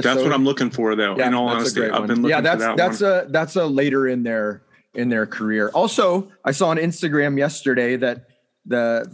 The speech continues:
Speaker 1: last time I believe that I saw Farside play was at the Showcase Theater, and it was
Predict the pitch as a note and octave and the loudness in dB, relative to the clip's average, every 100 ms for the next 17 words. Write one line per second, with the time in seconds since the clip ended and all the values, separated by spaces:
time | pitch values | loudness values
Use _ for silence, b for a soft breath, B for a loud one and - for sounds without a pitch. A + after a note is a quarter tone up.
0 | - A#2 C#3 D#3 - D#3+ D3 C3+ A#2+ A#2+ | -6 0 0 0 0 0 2 0 0 0
1 | C#3+ C3+ B2 A2+ - C#3+ C#3+ C#3+ B2 A#2+ | 0 0 0 -2 0 0 0 -2 -2 -2
2 | A2+ G#2 - - D#3 C3 A#2+ A2 A#2 G2 | -4 -6 -8 -2 0 2 0 0 0 -2
3 | - C3 B2 A#2 G#2+ - D#3+ D3+ A2+ A2 | -4 -2 0 -2 -4 -4 -2 0 2 0
4 | B2 A#2 A#2+ A#2+ A2 G#2+ - | -2 -4 -4 -4 -4 -4 -10